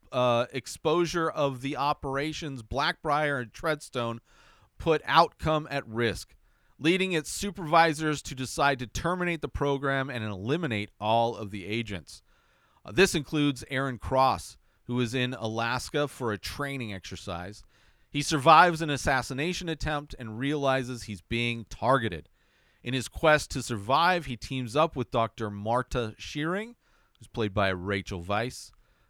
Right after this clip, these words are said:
who's a biochemist who has been working on the chems that enhance the abilities of these Outcome agents. As the story unfolds, Cross and Shearing are pursued relentlessly by the U S government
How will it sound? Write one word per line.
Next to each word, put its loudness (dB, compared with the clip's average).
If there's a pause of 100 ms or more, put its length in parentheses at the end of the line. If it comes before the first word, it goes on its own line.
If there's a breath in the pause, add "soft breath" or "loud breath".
(240)
who's -6
a 2 (440)
biochemist 4 (440)
who -2
has 2
been 0
working 4
on -2
the -4
chems -4 (280 soft breath)
that -4
enhance -4
the -2
abilities -2
of -2
these -6
Outcome -6
agents. -4 (800)
As 0
the -2
story 2
unfolds, 0
Cross 0
and -10
Shearing -4
are -4
pursued -2
relentlessly -4
by 0
the -4
U 0
S -2
government 0